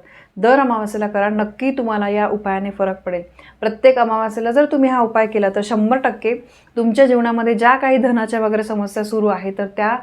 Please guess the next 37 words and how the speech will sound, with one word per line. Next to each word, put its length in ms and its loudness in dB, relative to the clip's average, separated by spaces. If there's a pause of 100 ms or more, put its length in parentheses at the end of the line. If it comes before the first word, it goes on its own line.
(360)
अ, 180 0
दूर 280 4
होतील, 320 0
त्या 80 2
पळून 340 4
जातील 320 0
आणि 140 0
मग 240 -2
तुम्हाला 300 -2
कसलीही 460 -4
तुमच्या 240 -2
आयुष्यामध्ये 440 -4
कमी 260 -2
राहणार 280 -6
नाही. 180 -10 (340)
घरामध्ये 440 -2
अगदी 260 -2
सुखाचं, 400 -6
आनंदाचं 480 -4
वातावरण 400 -10
राहील. 160 -16 (420)
तर 60 -6
आज 240 2
रात्री 240 -4
नक्की 280 -6
तुम्ही 220 -2
हा 220 -2
उपाय 280 -2
करा, 400 2 (460)
कराल 280 4
अशी 220 -4
मी 100 -2
अपेक्षा 380 -4
करते. 220 -2
आणि 140 0
केल्यानंतरच 800 0
तुम्हाला 320 0